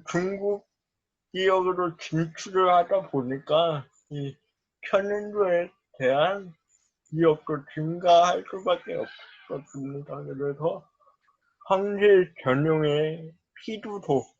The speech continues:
어, 천인도를 피하는 공간을 마련하게 됩니다. 이 북경성 남쪽과 이 북쪽에 각각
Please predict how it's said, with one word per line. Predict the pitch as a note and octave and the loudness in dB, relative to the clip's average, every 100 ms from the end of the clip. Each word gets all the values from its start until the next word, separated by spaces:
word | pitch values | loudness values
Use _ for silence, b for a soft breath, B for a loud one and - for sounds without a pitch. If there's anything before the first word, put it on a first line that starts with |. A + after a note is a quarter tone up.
| _ _ _ _ _ _ _ _ - | _ _ _ _ _ _ _ _ -10
어, | - C#3 - C#5+ _ _ _ _ _ _ _ _ _ | -6 -6 -10 -18 _ _ _ _ _ _ _ _ _
천인도를 | - A3+ G#3 A3 G#3+ G3+ F#3+ F3+ E3+ | -8 -6 2 2 2 0 0 0 -6
피하는 | - A#3 A3+ G#3 F#3 D#3+ C#3 | -12 -2 0 2 0 -4 -6
공간을 | - D#3+ E3 E3 D#3+ D#3 D#3+ - | -4 -4 0 0 2 0 -2 -6
마련하게 | - C3+ C#3 D3 D3+ D#3 E3 C#3 | -6 -2 -2 -2 -2 -2 -4 -6
됩니다. | B2 C3 C3 C3 B2 _ _ _ _ _ _ - | -10 -10 -12 -12 -12 _ _ _ _ _ _ -8
이 | C#3 C3+ | -8 -6
북경성 | - D#3+ - F#3+ F#3 F#3 F3+ E3+ | -8 -8 -4 -2 0 -2 -2 -2
남쪽과 | A#2+ C#3+ D3 - E3+ - _ - F3 F3+ - - | 0 0 -2 -6 -6 -8 _ 2 4 4 -2 -12
이 | D3+ C3+ - | -12 -12 -10
북쪽에 | D#3 D3 - F3 E3+ E3+ D3+ - - | -10 -8 -6 -4 0 -2 -2 -6 -16
각각 | D3+ - D#3 D3 | -16 -6 -2 -2